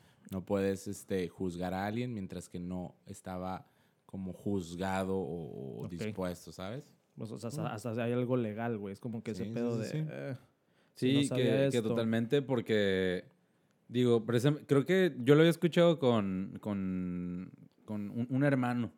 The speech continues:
Speaker 3: de, de este podcast,
Speaker 2: Roberto.
Speaker 3: Roberto Martínez, que, que hablaba de este pedo. Y mientras escuchaba decía como,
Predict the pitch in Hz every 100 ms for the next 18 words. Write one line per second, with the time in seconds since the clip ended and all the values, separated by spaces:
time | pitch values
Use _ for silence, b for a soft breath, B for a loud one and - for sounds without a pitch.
0 | _ 104 104 95 98 101 101 98 101 -
1 | 110 110 - 113 110 104 104 110 101 127
2 | 127 156 - b b b b - 107 104
3 | 101 110 113 117 117 123 110 143 135 139
4 | b b b b _ 127 131 123 139 135
5 | 123 143 139 143 143 113 123 120 151 131
6 | 110 101